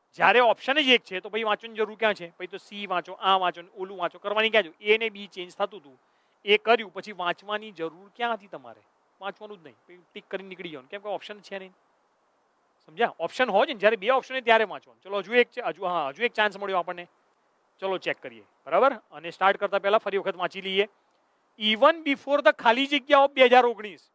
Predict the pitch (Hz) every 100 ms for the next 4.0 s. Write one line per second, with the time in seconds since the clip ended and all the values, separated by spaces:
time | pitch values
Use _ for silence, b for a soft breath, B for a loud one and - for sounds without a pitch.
0 | _ 170 196 208 190 160 190 208 _ 180
1 | 196 180 185 202 196 165 - 196 208 185
2 | 156 175 _ _ _ _ - 170 190 220
3 | 185 170 196 220 185 170 160 147 156 247